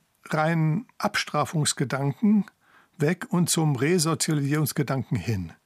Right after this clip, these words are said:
Die Täter sollen resozialisiert werden. Und da ist eben die Erkenntnis, mit Strafe resozialisiert man niemanden. Jedenfalls nicht bei den Tätern, über die wir reden, den Intensivtätern.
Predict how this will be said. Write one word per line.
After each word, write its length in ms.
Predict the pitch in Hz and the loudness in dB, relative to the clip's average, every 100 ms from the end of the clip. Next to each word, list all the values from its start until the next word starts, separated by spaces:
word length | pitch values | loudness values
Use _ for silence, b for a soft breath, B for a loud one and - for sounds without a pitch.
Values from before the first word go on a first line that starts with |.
| _ | _
Die 80 | 151 | -4
Täter 520 | - - 180 180 175 | -4 -2 -2 0 0
sollen 320 | 156 160 160 | 2 2 2
resozialisiert 1160 | 139 156 170 165 151 - 147 139 117 135 120 - | 2 2 2 2 0 0 -2 -2 -2 0 -2 -4
werden. 380 | 113 101 - 101 | -8 -8 -8 -4
Und 200 | 147 160 | -2 -2
da 60 | |
ist 180 | 196 208 | 0 -2
eben 360 | 240 180 196 190 | 0 2 2 2
die 180 | 170 160 | -2 -2
Erkenntnis, 720 | 143 135 139 - 175 196 - _ | -2 0 0 0 0 0 -2 _
mit 160 | 135 - | -4 -4
Strafe 680 | - - 143 175 190 185 | -6 -2 -2 -2 -2 -2
resozialisiert 1000 | 143 175 156 160 - 151 131 127 135 147 | 0 2 2 0 -2 -2 -2 0 -2 -2
man 120 | 139 135 | -4 -2
niemanden. 680 | 139 147 117 107 92 82 - B B | 0 2 0 -2 -8 -12 -14 B B
Jedenfalls 400 | 180 165 170 151 B B B - | -2 0 0 -2 B B B 0
nicht 360 | 185 - - _ _ - | 2 2 -4 _ _ -4
bei 140 | 151 | -2
den 480 | 135 156 185 190 - _ | 0 2 2 0 -4 _
Tätern, 420 | - 151 156 165 160 | -2 0 0 -2 0
über 200 | 156 151 | -2 0
die 160 | 143 | 0
wir 120 | 139 | 0
reden, 320 | 127 147 160 160 | 0 2 2 2
den 160 | 147 | 0
Intensivtätern. 1080 | 220 165 143 127 127 - - 110 - 101 92 | 2 0 2 0 -2 -4 -6 -8 -8 -10 -10